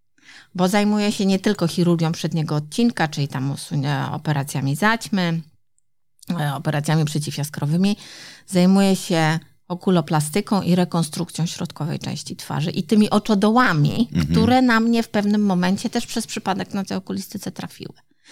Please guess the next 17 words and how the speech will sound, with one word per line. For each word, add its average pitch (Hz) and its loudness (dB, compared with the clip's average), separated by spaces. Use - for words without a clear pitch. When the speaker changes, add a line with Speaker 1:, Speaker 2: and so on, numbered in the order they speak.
Speaker 1:
Bo 208 0
kiedyś 214 2
przyszedł 202 -4
pacjent 170 -2
do 175 0
poradni 160 2
ogólnej 196 2
pod 202 -2
tytułem 180 2
"Guz 208 0
oczodołu, 170 0
prośba 160 0
o - -6
diagnostykę 185 0
i 196 0
ewentualne 165 0
leczenie" 165 -2